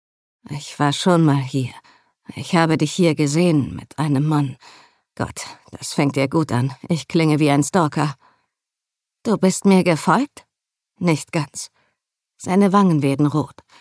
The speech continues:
„Aber es ist eine kleine Stadt. Ich habe dich mal mit Jen bei Tesco gesehen. Ich wäre sogar fast deiner Mom begegnet in der Nähe der Bank. Wie auch immer, entschuldige, ich schweife ab.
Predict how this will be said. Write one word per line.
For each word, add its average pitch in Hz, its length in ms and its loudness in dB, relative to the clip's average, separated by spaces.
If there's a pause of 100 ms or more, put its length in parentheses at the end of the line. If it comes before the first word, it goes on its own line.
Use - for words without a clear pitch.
(560)
„Aber - 220 -8
es 151 140 -6
ist 170 180 -2
eine 147 200 2
kleine 175 400 2
Stadt. - 460 -6 (300)
Ich 175 320 -4
habe 180 260 2
dich 160 220 -2
mal 165 220 2
mit 139 260 0
Jen 170 300 2
bei 123 200 -2
Tesco 170 460 -2
gesehen. 123 400 -6 (560)
Ich 175 220 -8
wäre 180 260 2
sogar 156 320 2
fast - 340 -2
deiner 135 240 2
Mom 160 280 4
begegnet 156 640 0
in 131 120 -2
der 131 140 0
Nähe 170 280 4
der 127 140 2
Bank. 135 320 -6 (640)
Wie 185 200 2
auch 147 100 -2
immer, 143 320 0 (140)
entschuldige, 156 580 -2
ich - 220 -8
schweife 139 440 -4
ab. - 120 -14